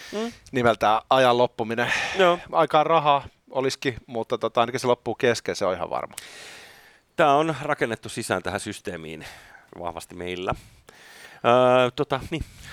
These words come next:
Speaker 2: Seuraavaksi mä esitän sulle kuvan, tota, tiettävästi historian ensimmäinen kuva surffaajasta. Öö, si-, <laughs> tää on kuule tuhatkahdeksansataayhdeksänkymmentä Havaijilla otettu kuva.
Speaker 1: Tuhatkahdeksansataayhdeksänkymmentä.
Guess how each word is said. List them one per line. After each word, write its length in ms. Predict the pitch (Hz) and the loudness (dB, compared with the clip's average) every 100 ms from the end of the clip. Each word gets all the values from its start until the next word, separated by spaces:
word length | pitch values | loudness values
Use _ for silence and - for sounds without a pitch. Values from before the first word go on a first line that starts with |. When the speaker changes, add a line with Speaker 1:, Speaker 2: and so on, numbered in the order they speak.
| - - | -20 -6
Speaker 2:
Seuraavaksi 420 | - 220 214 - | 2 4 2 2
mä 60 | 190 | 0
esitän 220 | 175 185 | 0 -2
sulle 140 | 175 - | -2 -2
kuvan, 360 | 202 202 180 123 | 0 2 2 0
tota, 360 | 123 - 131 | -4 0 0
tiettävästi 460 | - - 170 - 160 | 2 0 -2 -6 -2
historian 460 | 202 185 185 165 | -2 2 2 2
ensimmäinen 440 | 170 175 160 135 120 | 2 0 0 -2 -2
kuva 300 | 165 139 117 - | 0 2 2 0
surffaajasta. 880 | - 165 151 - 101 98 101 - - _ - | -6 -2 -2 0 0 2 0 -4 -8 _ -4
Öö, 320 | 107 104 104 104 _ - | -2 0 -2 -6 _ -8
si-, 240 | - 143 - - - | -2 -2 -2 -12 -16
<laughs> 300 | - - - | -16 -16 -2
tää 100 | 143 | 0
on 80 | 131 | 0
kuule 200 | 147 135 | 0 0
tuhatkahdeksansataayhdeksänkymmentä 1400 | - 143 - 156 143 - 131 127 - - 123 107 98 101 | 0 -2 0 -2 -2 0 2 0 -4 -6 -6 -4 -4 -2
Havaijilla 560 | 127 127 104 95 92 90 | 2 2 2 -2 -4 -4
otettu 340 | 95 - 98 - | -6 -10 -16 -12
kuva. 220 | 101 - _ _ _ _ - 87 - 135 110 - 76 - | -10 -10 _ _ _ _ -4 -2 0 0 -2 -8 -10 -2
Speaker 1:
Tuhatkahdeksansataayhdeksänkymmentä. 1120 | 78 71 80 - 76 - 82 69 - - | 0 0 -6 -10 -14 -12 -12 -12 -20 -20